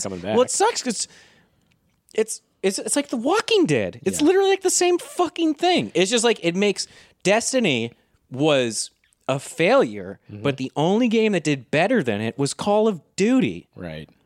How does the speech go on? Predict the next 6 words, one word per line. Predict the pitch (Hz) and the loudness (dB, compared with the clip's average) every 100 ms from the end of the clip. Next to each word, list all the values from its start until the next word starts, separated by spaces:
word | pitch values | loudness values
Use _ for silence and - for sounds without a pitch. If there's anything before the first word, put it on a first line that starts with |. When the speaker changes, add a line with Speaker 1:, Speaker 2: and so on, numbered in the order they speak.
| - | -6
Speaker 1:
So | - 220 196 185 | 0 4 2 2
it | 196 262 | 2 2
was | 247 139 | 2 2
a | |
huge | 113 - - 208 294 285 180 123 - | -4 -4 0 4 4 6 4 2 -2
success, | - - - - 269 240 180 - - | -2 -2 0 2 4 4 2 0 -2